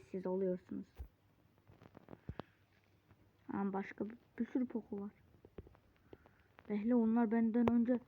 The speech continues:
Poco. Onlar benden önce olmasınlar.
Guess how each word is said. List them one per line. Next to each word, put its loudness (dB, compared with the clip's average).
Poco. 0
Onlar 0
benden 2
önce 0
olmasınlar. 0